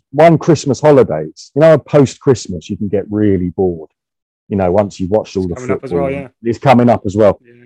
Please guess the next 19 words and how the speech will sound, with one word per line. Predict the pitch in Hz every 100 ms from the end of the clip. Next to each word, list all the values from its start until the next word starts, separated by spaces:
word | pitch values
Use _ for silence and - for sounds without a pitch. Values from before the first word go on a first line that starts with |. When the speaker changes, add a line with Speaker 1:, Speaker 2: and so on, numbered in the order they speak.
| _
Speaker 1:
I | 147
just | 170 269 -
started | - 202 202 - 104 80 - _ _ _ _ _ _ _ _ _
writing | 90 117 170 196 202
them | 196
all | 196 156
out | 104 120 -
on | 110 101
one | 127 131
piece | 135 127 135
of | -
paper | 98 87 90 - 95
and | 92
screwing | - - 147 165
it | 160
up | 110 -
and | 101
throwing | - 127 120
away | 110 107 92